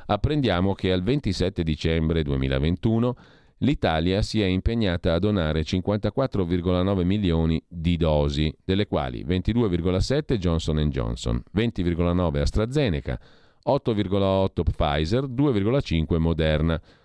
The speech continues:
Tra i paesi che beneficeranno della generosità italiana, Tunisia, Egitto, Ruanda, Angola, Nigeria. A queste dosi si aggiungono molte altre provenienti dagli altri paesi europei,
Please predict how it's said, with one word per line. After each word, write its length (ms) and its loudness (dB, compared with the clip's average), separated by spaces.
Tra 180 2
i 80 0
paesi 460 2
che 160 -2
beneficeranno 1200 0
della 280 -4
generosità 640 0
italiana, 600 2
Tunisia, 480 2
Egitto, 560 0
Ruanda, 520 0
Angola, 640 2
Nigeria. 680 0
A 100 0
queste 240 0
dosi 300 2
si 140 0
aggiungono 760 2
molte 440 2
altre 400 -2
provenienti 580 0
dagli 220 2
altri 300 0
paesi 360 2
europei, 560 0